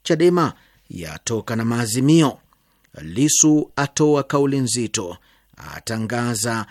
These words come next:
harakati mpya za ndani na nje. Polisi yasema kila kitu mahakamani. Wapinzani waja juu. Mwigulu aibua kauli, eh, tatu, eh, za vigogo nchini. Maagizo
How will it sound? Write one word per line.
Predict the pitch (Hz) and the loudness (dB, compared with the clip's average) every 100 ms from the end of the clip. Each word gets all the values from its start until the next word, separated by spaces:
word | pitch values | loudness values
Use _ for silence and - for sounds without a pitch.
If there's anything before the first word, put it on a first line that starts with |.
| - | -14
harakati | - 123 113 120 113 - 110 | -10 -8 -6 -6 -6 -8 -6
mpya | 127 117 123 | -6 -4 -4
za | 127 | -2
ndani | 127 127 139 139 | -2 -2 -2 0
na | 139 | -2
nje. | 143 170 135 113 - - - - _ - | -2 -4 -2 -6 -10 -20 -20 -20 _ 2
Polisi | 180 220 - | 4 4 2
yasema | 190 - 170 151 | 2 4 2 2
kila | 131 151 131 | 0 0 -2
kitu | 110 - 101 98 | -4 -8 -6 -8
mahakamani. | 90 82 - 82 95 131 135 113 - _ - | -8 -14 -14 -10 -2 0 2 0 -8 _ -14
Wapinzani | 82 - 135 127 131 147 151 147 - | -10 -2 0 0 2 2 2 0 -2
waja | 135 135 127 113 | 0 0 0 -4
juu. | 107 110 104 | -4 -6 -6
Mwigulu | 95 104 113 131 131 127 127 - | -6 -10 -6 -4 -2 -2 -4 -4
aibua | 131 123 131 123 | -2 -2 -2 -2
kauli, | - 127 127 123 117 101 - - | -2 -2 0 0 0 -4 -14 -16
eh, | - 98 76 73 _ - | -10 -10 -12 -18 _ -10
tatu, | 135 135 131 - 131 123 107 - _ - | -4 -2 -4 -4 -4 -4 -6 -14 _ -16
eh, | - 104 | -10 -8
za | 98 113 98 | -6 -6 -6
vigogo | 95 95 98 98 90 95 - _ - | -8 -10 -10 -12 -12 -14 -14 _ -16
nchini. | 98 95 92 - - 151 127 101 85 95 _ _ _ _ _ _ _ _ _ _ _ _ - | -12 -10 -12 -14 -6 -4 -4 -6 -12 -18 _ _ _ _ _ _ _ _ _ _ _ _ -20
Maagizo | 87 85 85 85 90 113 110 107 113 107 | -14 -12 -10 -10 -8 -6 -2 -2 -2 -6